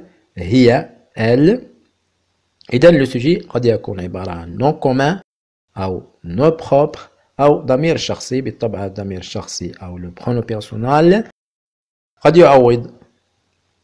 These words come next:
nom commun أو nom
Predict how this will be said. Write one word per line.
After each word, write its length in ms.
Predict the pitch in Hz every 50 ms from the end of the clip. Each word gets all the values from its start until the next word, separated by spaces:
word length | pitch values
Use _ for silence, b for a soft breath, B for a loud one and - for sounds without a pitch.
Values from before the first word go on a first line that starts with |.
| _ _ _ _ _ _ _ _ _ _ _ _ _ _ _ _ _ _ - 120
nom 240 | 127 143 143 123 - -
commun 440 | - 104 104 117 123 135 - - -
أو 320 | 127 127 135 143 160 160 - _ _ _ -
nom 360 | 113 107 113 123 123 123 127